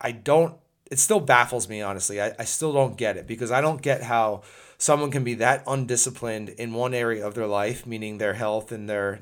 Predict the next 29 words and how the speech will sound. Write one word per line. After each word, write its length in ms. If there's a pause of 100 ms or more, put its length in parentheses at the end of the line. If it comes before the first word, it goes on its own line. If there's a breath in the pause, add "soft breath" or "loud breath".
you 80
know, 200
nutrition 580
and 120
wellness, 500 (360 loud breath)
and 140
be 280
so 420
disciplined 680
in 280
their 180
business 680
or 280
whatever 320
it 100
is 180
that 180
they're 180
involved 420
in 280 (240 loud breath)
that 160
they 180
are, 600
you 80
know, 120
they've 240
reached 220
the 80
pinna-, 380